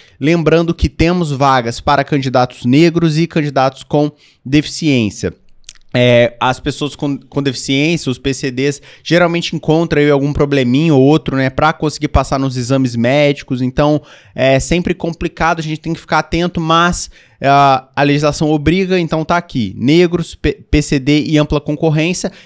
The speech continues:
É o que eu sempre falo: você é P C D, se inscreva para P C D. Você é negro, se inscreva para negro, porque a nota de corte tende a ser sempre menor. Então faça jus aí às cotas especiais, a essa política pública, se você tem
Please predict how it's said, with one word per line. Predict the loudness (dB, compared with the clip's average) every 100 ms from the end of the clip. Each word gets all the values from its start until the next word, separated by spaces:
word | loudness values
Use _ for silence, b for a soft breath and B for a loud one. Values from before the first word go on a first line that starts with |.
| B
É | -2
o |
que | 0
eu |
sempre | -4 -4 -6
falo: | -4 0 0
você | -2 -2 -2
é |
P | -2 -4
C | -2
D, | -2 -2
se | -2 -6
inscreva | -8 -2 0 0 -2
para | -2 -2 -2
P | -4
C | -6 -4
D. | -2 -2
Você | -4 -6 -4
é | -2
negro, | 2 2 0 -4
se | -6
inscreva | -6 -8 _ -4 -2 0 -2
para | -2 -2
negro, | 0 0 -2
porque | -4 -4 -4
a | -2
nota | -2 -2 -6
de | -4
corte | -2 -2 -4 B B _
tende | -2 0 0
a | -2
ser | -2 -2
sempre | -2 -2 0 0 -2 -6 B _
menor. | 0 2 6 4 4
Então | 0 0
faça | 0 -2 -4 -6
jus | -4 -4 0
aí | 0 -2 B B -6
às | -4 -4
cotas | 0 0 0 -4
especiais, | -6 -8 -10 -6 -2 -2 -2
a | -4
essa | -6
política | -10 -10 -10 -10
pública, | -10 -10 -10 -12
se | -10
você | -10 -10
tem | -4 -4